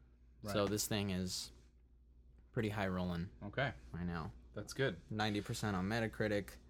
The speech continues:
Speaker 1: It's got a lot of good buzz.
Speaker 2: Right.
Speaker 1: Mm-hmm.
Speaker 2: Okay, so this is basically a movie, um, about, it's
Speaker 1: Eighth
Speaker 2: called Eighth
Speaker 1: Grade.
Speaker 2: Grade. It's about being in the eighth grade.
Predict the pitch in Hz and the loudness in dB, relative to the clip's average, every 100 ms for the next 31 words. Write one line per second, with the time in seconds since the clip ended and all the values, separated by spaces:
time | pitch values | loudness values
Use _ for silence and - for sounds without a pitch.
0 | - - - - - - 104 98 95 95 | -20 -20 -20 -20 -8 -2 2 2 2 2
1 | 98 95 87 85 82 98 - - 110 110 | 2 2 2 2 0 -4 -6 -6 2 4
2 | 104 - - - - 101 107 104 - 143 | 4 -4 -18 -14 -6 -4 -2 0 4 8
3 | 120 143 180 175 196 - 160 143 143 135 | 8 8 6 8 8 12 12 12 10 10
4 | 135 135 - - 127 123 117 117 113 - | 10 6 0 2 6 6 4 2 2 2
5 | 117 92 117 120 117 - - - - - | 4 8 8 8 6 -2 -6 -10 -20 -20
6 | - - - - - - - - - 143 | -20 -20 -20 -20 -6 -2 0 0 6 6
7 | 135 135 190 180 110 104 101 113 120 110 | 10 10 12 12 12 10 6 2 6 8
8 | 113 113 87 92 - 117 113 113 110 107 | 8 6 0 -4 4 6 6 6 4 6
9 | 104 107 104 104 - 113 80 - | 6 4 2 0 2 0 0 -2